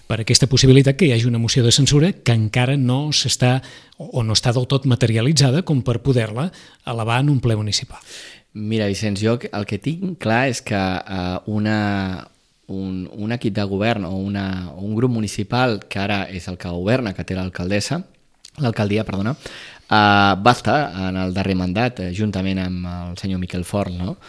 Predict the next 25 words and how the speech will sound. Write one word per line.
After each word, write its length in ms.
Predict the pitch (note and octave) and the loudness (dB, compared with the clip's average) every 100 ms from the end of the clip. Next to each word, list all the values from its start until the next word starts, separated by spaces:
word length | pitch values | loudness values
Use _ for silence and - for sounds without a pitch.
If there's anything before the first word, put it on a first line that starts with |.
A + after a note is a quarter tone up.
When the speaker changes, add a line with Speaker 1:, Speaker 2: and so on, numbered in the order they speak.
| - - - | -20 -20 -6
Speaker 2:
El 100 | G#2 | -2
problema 380 | G2+ A2 A2 B2+ | 0 2 4 2
és 100 | D3 | 0
que, 120 | - | 0
eh, 500 | B2 A2 G2+ - G#2 | 0 2 -2 -4 -6
fa 180 | F#2+ C3 | -2 2
dos 220 | C#3 C3 | 2 2
mesos, 480 | A2+ A#2+ F3 F3+ - - | -2 -4 -4 -8 -12 -12
eh, 640 | B2 G#2 G2 G2 G2 F#2+ F#2 - _ _ | -6 -2 -2 -2 -2 -4 -6 -10 _ _
l'execució 520 | G#2+ G#2 - A2 - | -4 -4 -4 -6 -2
del 60 | A2+ | -2
pressupost 480 | - B2 G#2+ A2+ B2 | 0 -4 -2 -2 0
no 60 | B2 | 0
arribava 340 | A2+ G#2 C#3 | 0 -2 -2
ni 100 | B2+ | -2
a 40 | |
la 80 | G2 | -4
meitat. 440 | F#2+ F2+ F3+ - - _ _ _ _ _ _ _ _ | -4 -6 -10 -14 -20 _ _ _ _ _ _ _ _
És 140 | A2+ | 2
a 60 | C3+ | 4
dir, 260 | B2+ G2+ - | 4 2 -2
mm, 680 | G#2 G2 F#2+ G2 G2 G2 G2+ | -4 -4 -4 -4 -6 -6 -4
de 160 | G#2+ | -4
què 100 | G#2+ | -2
serveix 580 | C3+ C#3 B2 B2+ G2+ - | 0 2 4 4 2 -4